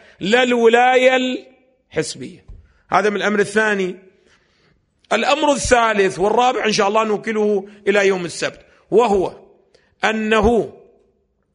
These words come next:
الولاية الشرعية لها مصادق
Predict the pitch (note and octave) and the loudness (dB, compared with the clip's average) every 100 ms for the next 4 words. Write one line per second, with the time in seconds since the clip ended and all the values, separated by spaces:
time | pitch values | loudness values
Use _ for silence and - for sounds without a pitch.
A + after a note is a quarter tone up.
0 | - - - G#3+ A3+ A3 G#3+ A3 A3+ B3 | -20 -20 -4 -2 0 2 2 4 4 2
1 | C4 C4 C4 B3+ A#3+ - B3+ B3 A3 A#3+ | 2 2 2 2 0 2 2 2 2 2
2 | A3+ A3+ A3 - - - E3 G#3 G3 A3 | 2 0 0 -8 -20 -10 -2 0 2 2
3 | A3 G#3 G3 F#3+ F3+ | 0 -2 -2 -2 -2